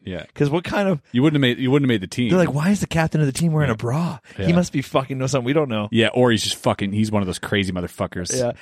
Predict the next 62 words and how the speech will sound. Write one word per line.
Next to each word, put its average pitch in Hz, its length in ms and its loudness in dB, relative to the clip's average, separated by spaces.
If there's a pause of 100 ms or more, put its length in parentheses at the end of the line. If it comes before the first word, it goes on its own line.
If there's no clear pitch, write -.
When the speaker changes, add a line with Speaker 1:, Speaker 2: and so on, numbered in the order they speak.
Speaker 2:
and 143 100 2
I 156 40 4
had 160 80 4
a - 20 2
Speaker 1:
Doesn't - 0 -
give 147 80 0
a - 0 -
Speaker 2:
black 143 240 4
Speaker 1:
shit. - 120 0
Speaker 2:
mouth 143 200 4
guard 180 400 2
and 127 100 0
a 120 60 2
bra 123 380 2
on. 101 160 -6
Speaker 1:
Yeah, 101 220 2
you 110 180 4
don't 104 100 2
give 95 100 0
a 90 40 -6
shit. - 320 0
Speaker 2:
I - 20 -6
didn't 123 120 -10
give 104 80 -8
a - 20 -12
Speaker 1:
You - 60 -12
Speaker 2:
shit. - 180 -4
Speaker 1:
should 120 160 2
have 104 80 4
wore 101 100 4
a 95 60 0
ponytail 104 480 0
and 90 100 -2
just - 140 -2
fucked 98 180 0
with 95 120 2
him 92 80 0
hard. 98 340 2
Speaker 2:
<laughs> - 40 0
Speaker 1:
Some 101 180 0
lipstick 107 520 0
smeared 120 440 -6
across 107 340 -8
your 101 80 -12
cheeks - 380 -4
and 110 80 -4
be 104 40 0
like, 98 220 -2
"I'm 269 280 4
ready, 285 300 2
baby." - 580 -2 (680)
Speaker 2:
<laughs> - 720 -20
Speaker 1:
Hilarious. 85 600 -2 (360)
Speaker 2:
Yeah, 78 220 -2
that's 87 140 -2
pretty 90 160 2
fucking 82 280 -2
great. 85 240 -2
I - 40 -4
forgot 98 280 0
about 87 160 -6
that. 90 220 0